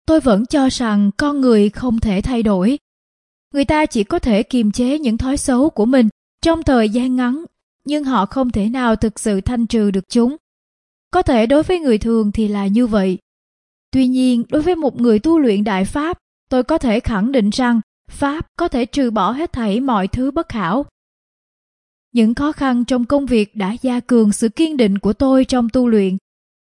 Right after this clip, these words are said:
Tôi đã suy nghĩ một cách nghiêm túc về sự tu luyện của mình và đi theo an bài của sư phụ nghĩa là gì. Tôi đã nhận ra rằng với sự an bài của sư phụ, tôi đã hy vọng một con đường dễ chịu không chút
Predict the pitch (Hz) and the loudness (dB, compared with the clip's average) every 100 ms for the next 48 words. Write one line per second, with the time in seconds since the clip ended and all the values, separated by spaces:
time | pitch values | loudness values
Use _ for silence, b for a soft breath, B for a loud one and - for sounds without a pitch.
0 | _ - 254 220 190 226 262 233 214 180 | _ -2 0 2 -2 -2 -2 0 0 2
1 | 233 - - 240 208 _ - 311 247 233 | 0 -4 -4 -2 -2 _ -12 -8 -2 0
2 | 220 254 349 _ 220 247 220 - 208 330 | 0 0 -2 _ -2 0 2 0 -2 2
3 | 330 277 185 196 208 254 277 214 - _ | 2 2 2 -2 -4 0 2 2 -2 _
4 | _ - 240 220 233 240 240 - 254 277 | _ -4 -2 -2 -2 -2 -4 -4 -4 -4
5 | 254 233 214 - 196 240 311 294 262 214 | -2 -2 -4 -2 -2 0 -2 -2 2 2
6 | 196 - 214 190 240 277 220 226 220 - | 2 0 -2 -2 -2 -4 0 2 2 -2
7 | _ _ _ _ _ _ 254 240 233 208 | _ _ _ _ _ _ 2 4 4 2
8 | 240 247 208 208 294 294 262 220 220 208 | 0 2 2 0 -2 -2 0 0 0 0
9 | 247 294 - 233 226 254 254 226 214 202 | -2 -2 0 -2 0 -2 -2 -2 -4 -4
10 | 202 214 - 294 269 240 202 208 _ _ | -2 -2 -2 -4 0 2 2 0 _ _
11 | - 349 269 247 311 294 247 220 214 220 | -2 0 2 0 2 0 0 0 2 0
12 | 202 - 254 233 226 220 196 196 214 254 | -4 -8 -2 2 4 4 2 0 0 2
13 | 220 202 - 247 233 202 202 | 2 2 -2 -4 -2 0 -4